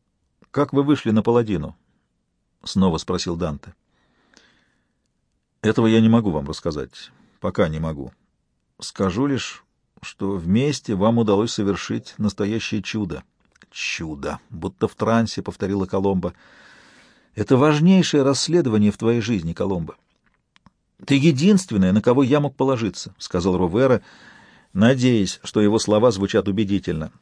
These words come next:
«А он», — Ровера показал на Данте, — «он единственный, кто мог задать тебе правильное направление». «Вам повезло, что я ненавижу насилие и что у меня конфисковали кастет», — сказал Данте.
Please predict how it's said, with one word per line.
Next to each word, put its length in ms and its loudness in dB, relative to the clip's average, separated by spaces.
«А 140 0
он», — 320 0
Ровера 400 0
показал 420 -2
на 120 2
Данте, — 380 -4
«он 200 4
единственный, 800 2
кто 180 0
мог 220 2
задать 340 2
тебе 220 -2
правильное 540 2
направление». 640 -2
«Вам 260 2
повезло, 440 0
что 160 -2
я 140 4
ненавижу 400 2
насилие 580 0
и 60 2
что 200 0
у 40 6
меня 300 4
конфисковали 680 0
кастет», — 640 -6
сказал 420 -6
Данте. 360 -10